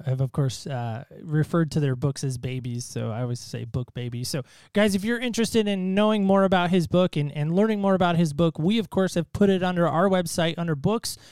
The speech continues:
we love. Check that out right now at O P S podcast dot com. You'll see a drop down link, books we love. You'll see his book right there,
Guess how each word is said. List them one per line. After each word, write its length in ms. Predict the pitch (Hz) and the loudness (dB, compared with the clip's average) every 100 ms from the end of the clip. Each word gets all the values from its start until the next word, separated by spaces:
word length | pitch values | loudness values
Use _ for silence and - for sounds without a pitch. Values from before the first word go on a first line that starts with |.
| - | -2
we 160 | 175 180 | 2 4
love. 360 | 180 208 262 214 | 2 2 2 0
Check 260 | - 214 | -2 0
that 240 | 202 185 180 | 2 2 4
out 160 | 175 | 4
right 180 | 165 175 | 2 0
now 160 | 175 151 | -2 0
at 60 | |
O 100 | 160 | 0
P 120 | 160 | 0
S 120 | 165 - | -2 0
podcast 400 | 156 151 151 - | -4 -2 -4 0
dot 160 | 143 | -2
com. 260 | - 156 156 | 0 -2 0
You'll 140 | 139 | -2
see 180 | - 160 | 0 0
a 60 | 143 | 2
drop 240 | 160 160 | 0 0
down 240 | 175 156 | -2 -2
link, 260 | 160 156 139 | -4 -4 -2
books 220 | 180 - | -2 0
we 100 | 156 | 0
love. 320 | 165 208 214 - - - _ | 2 4 2 -2 -16 -20 _
You'll 140 | 160 156 | -4 -2
see 200 | 185 175 | 2 2
his 160 | 175 | 2
book 260 | 143 175 165 | 2 -2 0
right 280 | 151 165 170 | -2 -2 -2
there, 300 | 165 165 | 0 0